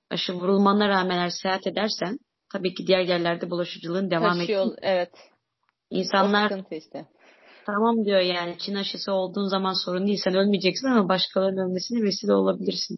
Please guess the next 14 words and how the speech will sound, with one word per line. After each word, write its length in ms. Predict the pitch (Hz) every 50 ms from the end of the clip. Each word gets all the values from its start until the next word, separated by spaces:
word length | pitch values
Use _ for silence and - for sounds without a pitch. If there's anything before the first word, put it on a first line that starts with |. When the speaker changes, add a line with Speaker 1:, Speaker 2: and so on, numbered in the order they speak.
| - -
Speaker 1:
hala." 320 | - - - - - 160 - _ _ _ _ _ _ _ _ _ _ _ _ _ _ _ _ _ 175
Bir 160 | 170 185 180
tane 240 | - 196 196 196 190
video 240 | 202 196 175 196 190
izliyordum 380 | 180 170 175 175 190 202 214
da 140 | 190 165 156
virüslerle 560 | 165 165 170 160 - - 175 170 170 170 -
ilgili. 380 | - 156 156 160 - 190 240 - _ _ _ _ _ _ _ _ _ _ _ _ _ _ _ _ _ _ _ _ _ _ _ - - - _ _ _ _ _ _ _ _ _ _ _ -
Bakterilere 580 | 151 170 165 160 - - 175 175 160 170 170
getirmeyeceğim 560 | 160 160 156 160 - 165 160 151 143 156 151 -
konuyu 360 | - 156 151 151 156 160 202 254
ama 300 | - 170 185 190 202 196
virüslerle 640 | 175 170 175 180 180 185 - 202 190 190 190 190 190
ilgili 420 | 180 180 185 180 180 214 226 220